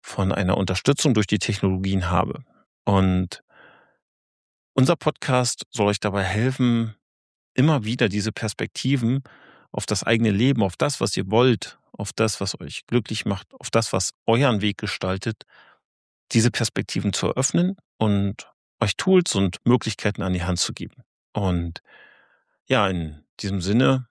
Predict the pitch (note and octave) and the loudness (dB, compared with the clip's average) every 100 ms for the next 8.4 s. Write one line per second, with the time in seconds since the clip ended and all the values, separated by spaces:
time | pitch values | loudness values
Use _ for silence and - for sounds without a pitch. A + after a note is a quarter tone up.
0 | _ _ _ _ _ - C#3 C3 A#2+ G#2+ | _ _ _ _ _ 0 0 2 0 2
1 | A#2+ B2 - _ - - A2+ A2 A2+ G#2+ | 0 -2 -10 _ -6 -2 -2 0 -2 -2
2 | - - - G2 - - G2 G2 F#2 F#2 | -8 -20 -8 -8 -8 -8 -6 -4 -4 -4
3 | F2+ E2 _ _ _ _ _ - A2 G2 | -6 -8 _ _ _ _ _ 0 0 2
4 | G#2 - - D#3 E3+ F#2+ - F#2+ F2+ A2+ | -2 -2 0 2 4 0 -4 -4 -2 -2
5 | B2 - G#2+ G2 - - G#2 - G#2 G#2 | -6 -14 -6 -4 -2 -2 -4 -2 0 2
6 | G2+ G#2+ - - - - - _ _ _ | 2 0 -4 -16 -20 -20 -20 _ _ _
7 | _ _ - A2 - G#2 - F#2+ G#2 - | _ _ -2 -2 2 0 2 0 2 0
8 | C#3+ - D3+ - | -2 0 -2 -2